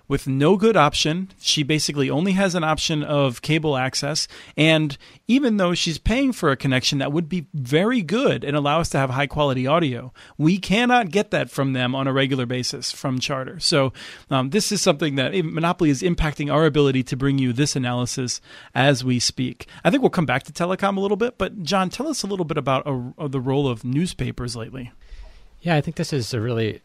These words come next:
Speaker 2: uh, fascinating story. So in, in, just in the past few weeks, uh, at the beginning of December, uh, the South Carolina Post and Courier broke an enormous story, uh, just a terrific, could have been a series, a, a terrific piece of investigative journalism looking into monopoly regulated utilities. So I think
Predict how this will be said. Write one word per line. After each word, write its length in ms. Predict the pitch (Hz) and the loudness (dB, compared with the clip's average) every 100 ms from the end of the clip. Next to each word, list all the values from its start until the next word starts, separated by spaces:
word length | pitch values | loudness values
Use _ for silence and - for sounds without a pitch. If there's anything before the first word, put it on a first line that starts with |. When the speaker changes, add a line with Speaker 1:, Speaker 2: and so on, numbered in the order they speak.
| - | -8
Speaker 2:
uh, 220 | 104 98 | -6 -6
fascinating 640 | - - 123 - 113 101 92 | -8 -6 -6 -4 -2 -2 -2
story. 380 | - 123 107 | -4 -2 -2
So 160 | 95 117 | -2 -2
in, 160 | 113 107 | -2 -4
in, 120 | 120 - | -8 -6
just 240 | - - | -8 -6
in 60 | 185 | -6
the 80 | - | -6
past 320 | - 139 - | -2 -2 -2
few 180 | - 107 | -2 -2
weeks, 480 | 90 80 - - - | -2 -6 -6 -10 -8
uh, 220 | 101 87 87 | -8 -8 -8
at 120 | 90 | -10
the 80 | 90 | -10
beginning 360 | 92 101 101 | -8 -6 -4
of 80 | 95 | -6
December, 580 | 85 - 95 82 78 80 _ - _ _ | -8 -8 -8 -6 -8 -10 _ -20 _ _
uh, 260 | 107 98 98 | -6 -4 -4
the 120 | 95 | -6
South 340 | - 113 117 - | -6 -4 -6 -6
Carolina 400 | 117 98 95 87 | -4 -4 -4 0
Post 340 | - 104 - | -2 -2 -6
and 80 | 87 | -8
Courier 340 | - 98 92 | -6 -4 -4
broke 320 | 85 95 - | -6 -8 -6
an 60 | 104 | -4
enormous 640 | 95 95 104 123 127 87 | -2 -2 0 0 0 -4
story, 600 | - - 92 82 78 71 - - | -6 -8 -6 -4 -6 -10 -12 -8
uh, 200 | 87 90 90 | -8 -8 -10
just 300 | 120 - - | -8 -8 -8
a 80 | 98 | -10
terrific, 680 | - 98 104 117 101 - _ _ - - | -10 -6 -4 -4 -6 -8 _ _ -20 -8
could 180 | - 165 | -2 0
have 80 | 117 | 2
been 140 | 104 | 0
a 60 | 92 | 0
series, 460 | - 82 80 87 | -4 -4 -4 -6
a, 180 | - 101 - | -8 -8 -8
a 40 | |
terrific 400 | - 135 135 - | -4 -2 -4 -6
piece 320 | - 92 - | -4 -4 -4
of 80 | 90 | -6
investigative 560 | 87 92 - - 92 82 | -4 -4 -6 -6 -6 -4
journalism 580 | 90 90 87 82 82 | -4 -4 -4 -6 -6
looking 380 | 85 107 113 104 | -4 -4 -4 -6
into 500 | 90 90 - 90 87 | -6 -6 -4 -4 -4
monopoly 540 | 87 87 104 107 104 92 | -4 -2 0 0 -2 0
regulated 520 | 90 90 87 85 85 | -2 -2 -4 -6 -8
utilities. 460 | 85 95 85 87 | -10 -10 -12 -12
So 160 | - 113 | -4 0
I 80 | 101 | 0
think 220 | 143 | 0